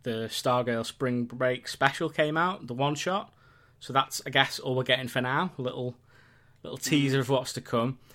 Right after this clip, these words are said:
Speaker 1: Um,
Speaker 2: And that looked to me like it looked, it looked, I haven't read it yet, but that looked like it was based entirely around the T V show look of everything. But I might be wrong there. The T V show might be just a very, very, very good ad-, adaptation.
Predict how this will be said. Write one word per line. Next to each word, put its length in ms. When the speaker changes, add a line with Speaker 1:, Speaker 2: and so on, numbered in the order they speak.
Speaker 1:
Um, 100
Speaker 2:
And 240
that 140
looked 320
to 80
me 140
like 200
it 140
looked, 200
it 140
looked, 460
I 60
haven't 260
read 180
it 120
yet, 260
but 140
that 140
looked 160
like 180
it 40
was 120
based 340
entirely 560
around 380
the 80
T 240
V 160
show 260
look 300
of 140
everything. 500
But 200
I 120
might 200
be 60
wrong 280
there. 240
The 80
T 140
V 100
show 140
might 160
be 80
just 180
a 40
very, 300
very, 240
very 260
good 160
ad-, 160
adaptation. 760